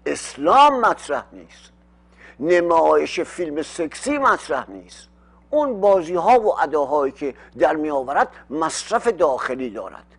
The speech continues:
رژیم، رژیمی است که می‌خواهد نادان پروری کند، ببخشید معذرت می‌خوام، احمق پروری کند.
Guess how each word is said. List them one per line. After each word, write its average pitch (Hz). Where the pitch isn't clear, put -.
رژیم، 190
رژیمی 202
است -
که 254
می‌خواهد 202
نادان 175
پروری 156
کند، 95
ببخشید 143
معذرت 120
می‌خوام، -
احمق 170
پروری 135
کند. -